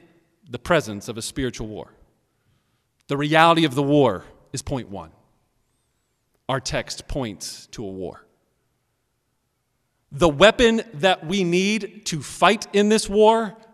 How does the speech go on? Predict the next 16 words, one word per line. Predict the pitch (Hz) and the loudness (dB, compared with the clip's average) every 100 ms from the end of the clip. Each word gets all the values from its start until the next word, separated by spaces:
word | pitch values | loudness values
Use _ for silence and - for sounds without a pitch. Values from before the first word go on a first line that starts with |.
| _ | _
is | - 143 | -12 -10
point | - 117 113 | -10 -10 -12
two. | - - 69 - _ _ _ _ _ _ _ - | -14 -12 -12 -16 _ _ _ _ _ _ _ -6
It's | 214 | 0
not | 233 | 0
just | 147 - | 0 -2
any | 160 | -4
weapon. | 110 95 - - _ _ _ _ | -4 -8 -16 -20 _ _ _ _
It | - 190 | -2 -2
is | 156 | -2
a | 113 - - _ | -6 -14 -20 _
powerful | - - 160 127 107 | -2 2 2 0 -10
weapon. | 98 - 78 _ _ | -14 -14 -20 _ _
It | 208 | -4
is | 175 139 - - - | -4 -6 -14 -20 -20
the | - 120 233 143 - | -18 0 0 0 -4